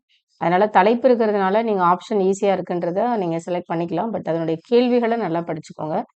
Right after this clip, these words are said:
பெரும்பாலும் இந்த மாதிரி ஈஸியான தலைப்புகளுக்கு வரும் பொழுது ஆப்ஷனே யோசிக்காம அடிக்கிறதுக்கு நீங்க ட்ரை பண்ணுங்க.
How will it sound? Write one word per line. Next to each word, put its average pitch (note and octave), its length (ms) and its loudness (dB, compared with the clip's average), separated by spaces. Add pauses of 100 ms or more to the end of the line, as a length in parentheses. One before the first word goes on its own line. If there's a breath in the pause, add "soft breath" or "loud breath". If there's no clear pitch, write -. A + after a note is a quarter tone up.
(320)
பெரும்பாலும் B3+ 360 4
இந்த A#3 120 0
மாதிரி A3 300 2
ஈஸியான A3 300 -2
தலைப்புகளுக்கு F#3 640 -2
வரும் F3+ 240 0
பொழுது F#3 320 0
ஆப்ஷனே G#3+ 480 0
யோசிக்காம G3 560 -2
அடிக்கிறதுக்கு E3+ 500 -6
நீங்க E3 200 -4
ட்ரை D#3+ 260 -8
பண்ணுங்க. D#3+ 380 -6